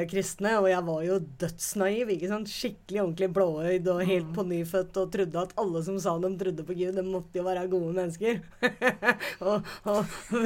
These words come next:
Speaker 1: jeg tok feil, jeg. <laughs> Det har jeg,
Speaker 2: Ok.
Speaker 1: det har jeg vært nødt til å moderere, eh, det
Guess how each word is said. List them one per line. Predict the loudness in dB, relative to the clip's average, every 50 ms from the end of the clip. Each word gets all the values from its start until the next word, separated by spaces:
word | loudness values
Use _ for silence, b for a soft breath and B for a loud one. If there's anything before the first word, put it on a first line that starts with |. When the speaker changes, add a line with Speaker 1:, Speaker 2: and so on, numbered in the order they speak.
| 2 2 B B B
Speaker 1:
jeg | 0 2 4 4 4 4 4
tok | 4 2 2
feil, | 4 4 4 4 4 2
jeg. | 0 0 -2 -2 0 0 0 6 10 10 10 10 10 10 10
<laughs> | 12 12 12 12 12 12 10 8 6 4 4 4 4 4
Det | 6 8 10
har | 10 10 8 8
jeg, | 6 4 2 2 0 0
Speaker 2:
Ok. | 0 4 6
Speaker 1:
det | 8 10
har | 12 12 12
jeg | 12 10 8
vært | 6 4 4
nødt | 4 4 4 4 2 2
til | 2 2 4 4
å | 4
moderere, | 2 2 2 0 2 2 2 2 4 2 4 4 4 6 6 6 6 4 4
eh, | 6 6 6 6 4 2 2
det | 2 2 2